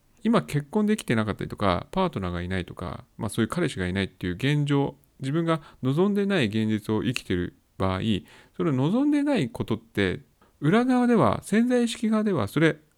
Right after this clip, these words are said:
ある意味意図してることなんですよ。あの、望んでるというか、まあ、意図してること。うん。じゃあ、どういうことかというと、結婚しないことで私が得ているメリットってたくさんあるんですよ、きっと。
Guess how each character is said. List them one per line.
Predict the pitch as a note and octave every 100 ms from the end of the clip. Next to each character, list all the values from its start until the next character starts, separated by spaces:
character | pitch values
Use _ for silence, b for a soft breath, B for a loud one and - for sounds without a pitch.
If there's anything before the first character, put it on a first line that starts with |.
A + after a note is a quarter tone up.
| _ _ -
あ | A3
る | G3+
意 |
味 | A#2
意 | G3+
図 | A#3+ E3
し | -
て |
る | G#2+
こ | G#2
と | G#2
な |
ん | E2+
で |
す | E2+
よ。 | - - _ _ _ -
あ |
の、 | G2+
望 | F#2 A2 C#3 F#3+
ん | G3+
で | G3+
る | G3+
と | C#3+
い |
う |
か、 | B2+
ま | E2+ A2
あ、 |
意 | C#3+
図 | D#3 B2
し |
て | -
る | F2+
こ | -
と。 | - - _ -
う | G2+
ん。 | - B B
じ | -
ゃ | D3+
あ、 |
ど | D3+ A3
う |
い |
う | G#3+
こ | A#2+
と | A2+ G#2 G2 F#2+
か | - F#2
と | F2+
い | F2+
う |
と、 | A#2+
結 | A#2 D#3+ -
婚 | - B3+
し | A#3+ C4
な | B3
い | A#3+
こ | A#3
と | G#3+
で | A3
私 | F#3+ C3+ C#3+
が | C3+
得 | - C3+
て | D3+
い | G#2
る |
メ | G2 A2
リ | G2+
ッ | -
ト | -
っ |
て | -
た | - G#2+
く | -
さ | E3+
ん | E3
あ |
る | A2+
ん |
で | E2+
す | -
よ、 | -
き | F#2+
っ | -
と。 | - F#2